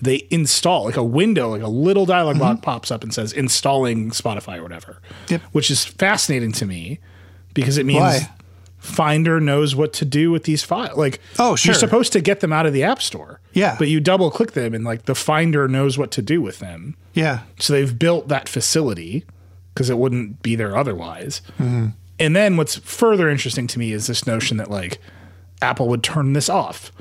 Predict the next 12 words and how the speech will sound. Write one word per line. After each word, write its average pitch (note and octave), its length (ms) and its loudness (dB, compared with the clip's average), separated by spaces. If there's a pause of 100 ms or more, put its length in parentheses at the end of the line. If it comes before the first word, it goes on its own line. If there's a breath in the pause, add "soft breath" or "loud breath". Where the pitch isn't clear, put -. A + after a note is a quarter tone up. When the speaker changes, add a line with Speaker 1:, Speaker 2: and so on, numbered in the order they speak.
(240 loud breath)
Speaker 1:
or B2 380 2
developers D3+ 560 2
would D3+ 100 2
get E3+ 160 0
mad. F#3+ 400 0
Like, B2+ 200 -2 (540 loud breath)
we D3+ 300 2
don't A3+ 320 2
ever F#3 320 2
think F3 400 0
about B2+ 520 -2
apps B2+ 560 -2